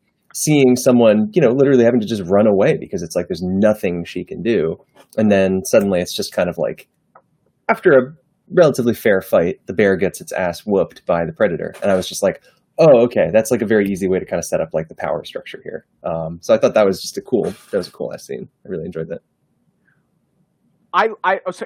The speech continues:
Speaker 2: I love that idea, power structure, right?
Speaker 1: Hmm.
Speaker 2: And we see Naru running away for a lot of the movie,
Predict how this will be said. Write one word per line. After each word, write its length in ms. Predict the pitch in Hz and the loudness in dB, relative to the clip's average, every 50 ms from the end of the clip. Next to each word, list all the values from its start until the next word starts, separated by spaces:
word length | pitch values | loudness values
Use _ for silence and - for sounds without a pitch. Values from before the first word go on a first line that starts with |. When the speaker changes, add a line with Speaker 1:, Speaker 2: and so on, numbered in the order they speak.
| - _ - | -10 _ -2
Speaker 2:
I 100 | 170 170 | -2 -2
love 500 | 175 170 165 175 180 190 202 202 180 151 | -2 -2 -2 0 0 0 0 -2 -4 -2
that 420 | 156 151 151 147 147 147 - - _ _ _ _ _ _ _ _ _ _ - | -2 0 0 0 0 -2 -6 -8 _ _ _ _ _ _ _ _ _ _ -6
idea, 460 | 143 143 139 127 127 131 123 101 95 - - | -4 -4 -4 -4 -8 -10 -10 -12 -12 -16 -18
power 320 | - - 147 143 139 131 120 | -10 -8 -6 -6 -6 -8 -10
structure, 540 | - _ - 113 95 - - - - - _ _ 104 | -14 _ -18 -18 -18 -18 -20 -20 -20 -20 _ _ -16
right? 220 | 117 117 123 120 | -12 -12 -10 -8
Speaker 1:
Hmm. 140 | - 107 - 156 - _ _ _ _ _ _ _ | -6 -6 -6 -6 -10 _ _ _ _ _ _ _
Speaker 2:
And 200 | 170 165 165 160 | -8 -8 -8 -8
we 140 | 156 165 160 | -8 -10 -12
see 480 | 143 - - - - 202 208 214 208 202 | -14 -16 -18 -16 -14 -12 -10 -10 -10 -8
Naru 560 | 185 165 160 156 170 175 170 160 151 143 139 135 135 135 | -6 -4 -4 -2 -2 -2 -4 -4 -6 -8 -8 -10 -12 -10
running 380 | 139 147 156 170 175 170 165 | -6 -6 -4 -4 -4 -6 -6
away 720 | 151 139 135 131 135 151 160 165 165 151 131 113 104 92 _ _ _ _ _ _ _ _ _ _ _ _ _ _ _ _ _ _ _ _ _ _ | -8 -10 -10 -10 -6 -6 -4 -4 -4 -4 -6 -8 -12 -16 _ _ _ _ _ _ _ _ _ _ _ _ _ _ _ _ _ _ _ _ _ _
for 120 | 143 143 | -10 -8
a 60 | 139 135 | -8 -4
lot 260 | 139 143 143 143 143 | -2 0 0 0 -2
of 120 | 131 123 | -4 -8
the 60 | 135 | -12
movie, 560 | 131 135 143 151 151 139 123 104 - 52 _ | -12 -10 -10 -10 -12 -12 -14 -18 -20 -20 _